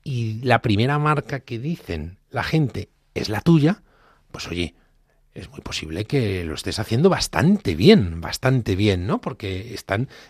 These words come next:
tien-, tienen el top of mind, ¿no? En, en, en el, en el, en la cúspide de la mente, del recuerdo, eh, tienen tu marca, ¿no?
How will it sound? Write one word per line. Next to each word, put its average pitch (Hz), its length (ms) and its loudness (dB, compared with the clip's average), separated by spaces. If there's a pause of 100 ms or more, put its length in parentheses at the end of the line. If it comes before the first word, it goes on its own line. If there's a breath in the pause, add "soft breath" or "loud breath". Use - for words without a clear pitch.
(120)
tien-, 107 460 -4
tienen 113 340 0
el 95 240 0
top 127 260 2
of 113 180 -4
mind, 131 320 2
¿no? 147 180 -2
En, 131 80 0
en, 98 160 -2
en 101 180 -4
el, 90 220 -4 (260 loud breath)
en 101 180 -6
el, 90 440 -4 (300 loud breath)
en 98 260 -6
la 87 140 -2
cúspide 117 640 2
de 110 100 2
la 101 120 2
mente, 120 320 2
del 101 120 0
recuerdo, 120 640 0 (240 loud breath)
eh, 104 140 -16 (140)
tienen 101 300 -2
tu 90 120 -4
marca, 82 320 -2
¿no? 120 100 -4